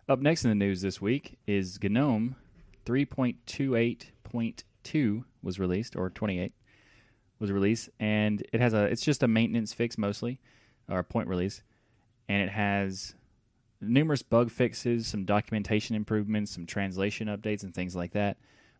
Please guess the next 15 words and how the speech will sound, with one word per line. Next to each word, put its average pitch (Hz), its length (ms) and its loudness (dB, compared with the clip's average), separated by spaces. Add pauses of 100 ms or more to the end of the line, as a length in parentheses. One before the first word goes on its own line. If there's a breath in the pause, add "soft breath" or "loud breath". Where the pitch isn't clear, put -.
(120)
But 156 240 4
probably 151 280 4
the 131 100 4
most 123 420 2 (320)
notable 110 440 4
thing 95 520 -4 (100)
to - 80 -8
mention 95 420 -6
is 92 260 -4
that 95 200 0
it 98 180 -4
fixes 98 460 -4
the 95 220 -2
memory 107 340 0
leak 90 380 -4